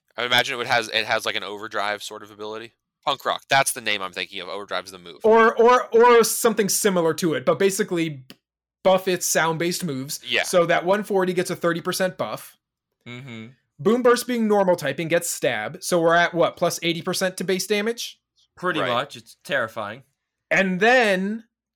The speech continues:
Speaker 2: give it Throat Spray as its held item,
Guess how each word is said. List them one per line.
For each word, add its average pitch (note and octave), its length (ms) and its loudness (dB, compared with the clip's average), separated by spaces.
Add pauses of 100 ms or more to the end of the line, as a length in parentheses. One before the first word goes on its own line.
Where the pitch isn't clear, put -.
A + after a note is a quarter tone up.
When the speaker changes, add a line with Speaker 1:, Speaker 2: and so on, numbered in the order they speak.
(640)
Speaker 2:
give F#3+ 200 2
it F#3 120 -6
Throat A3+ 380 0
Spray B2 480 -4
as D3+ 220 -2
its D#3+ 140 -6
held E3 280 0
item, D3 560 -4